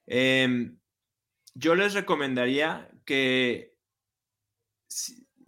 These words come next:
que siempre hay cómo resolver estos retos. Eh, yo he emprendido y no he sido exitoso.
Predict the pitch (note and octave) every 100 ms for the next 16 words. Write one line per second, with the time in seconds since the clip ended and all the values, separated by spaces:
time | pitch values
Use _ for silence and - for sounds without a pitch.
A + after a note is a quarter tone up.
0 | - - C#3+ C3 - - - F3+ G3 F#3+
1 | G3 F#3+ F#3+ F3 F3 E3 D3+ B2 B2 B2+
2 | C3 - G2 C3 B2 C#3 B2 A2+ A2 F#2
3 | - - A2+ A#2 A#2 A2+ A2 - _ _
4 | _ G#2+ B2 C#3+ D#3 D3 D#3 D#3+ F#3 -
5 | A#2 B2 A#2+ A#2 A#2+ A#2+ A2+ A2 G#2+ G2+